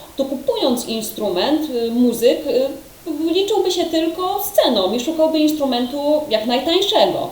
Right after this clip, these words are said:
a nie skrupulatnie dokonywałby doboru odpowiedniego lutnika czy budowniczego instrumentu, uwzględnia-, z uwzględnieniem nie tylko wiedzy i doświadczenia tej osoby, ale także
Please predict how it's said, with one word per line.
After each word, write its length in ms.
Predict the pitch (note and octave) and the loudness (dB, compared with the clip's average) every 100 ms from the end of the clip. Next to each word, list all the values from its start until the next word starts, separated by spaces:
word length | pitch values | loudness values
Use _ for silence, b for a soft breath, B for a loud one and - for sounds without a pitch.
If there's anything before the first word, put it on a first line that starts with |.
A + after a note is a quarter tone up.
| B B B B | B B B B
a 80 | D4 | 2
nie 160 | - | 4
skrupulatnie 800 | - - A#3+ A#3 G3+ A3+ D4 C#4 | 2 -2 -2 0 2 2 2 2
dokonywałby 640 | A3 A3 G#3+ A#3+ B3 G#3 | 0 -2 -2 0 0 0
doboru 580 | G#3+ G3+ E3 G#3+ B3 A3+ | 0 0 2 4 6 4
odpowiedniego 720 | G3 - G#3+ G#3 G3+ A3 G#3 | 0 -4 -4 -2 -2 -2 -2
lutnika 560 | G3 F#3+ G#3 A#3+ C4 A#3 | -2 -6 -4 -4 0 0
czy 100 | G#3+ | 0
budowniczego 680 | G3+ G3+ G3+ G3 A3 G#3+ - | -4 -2 -2 -2 -2 0 -2
instrumentu, 880 | G#3 - G#3 G3 F#3+ G3+ B3 C#4 D4+ B B - | -4 -6 -6 -4 -2 -2 2 2 2 B B -8
uwzględnia-, 800 | G#3+ G#3+ A#3+ A#3 A#3 A3+ A3 | -6 0 0 0 0 0 0
z 100 | G#3+ | -2
uwzględnieniem 680 | A#3+ - A#3 A3+ A#3 A3+ A3+ | -4 -4 -4 -2 -2 0 0
nie 80 | G#3+ | 0
tylko 400 | D4 C#4+ B3 G3 | 0 -2 -2 -2
wiedzy 320 | A3 A#3 A#3+ | 0 0 0
i 100 | - | -4
doświadczenia 680 | G#3 G#3 G3+ G3+ A3+ F#3+ F#3 | -6 -4 -2 -2 -2 -2 0
tej 220 | G3 F#3 | 0 0
osoby, 440 | F3+ - F3 B3+ | -2 -2 -2 0
ale 180 | - A#3+ | 0 0
także 360 | B3+ A#3+ - | 0 -2 0